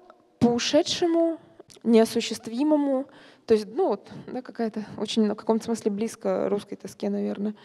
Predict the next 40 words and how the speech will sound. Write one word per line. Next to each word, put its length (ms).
Эта 180
работа 280
посвящена 480
дому, 500
и 80
в 60
центре 400
ее 180
находится, 600
да, 160
"У 60
меня 220
болит 300
дом". 180
То 60
есть, 100
ну, 100
мы 120
видим, 240
что 140
это 100
фигура, 400
которая, 460
эм, 680
там, 260
превращается 680
в 40
стену, 1500
э, 60
она, 680
ну, 160
на 80
ней 160
трещины 600
и 20
разломы, 540
"У 40
меня 280
болит 360
дом". 300